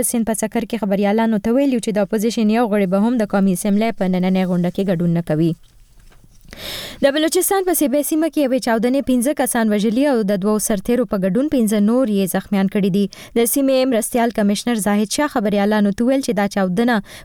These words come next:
پرون له سیبي نه دېرش کیلومتره لرې د بابر کچه په سیمه کې هغه مهال وشوه چې د ودانیو جوړونکې یوې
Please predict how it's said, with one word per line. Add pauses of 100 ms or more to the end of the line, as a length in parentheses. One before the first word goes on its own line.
(100)
پرون (180)
له
سیبي
نه
دېرش
کیلومتره
لرې
د
بابر
کچه (100)
په
سیمه
کې (120)
هغه
مهال
وشوه
چې (100)
د
ودانیو
جوړونکې
یوې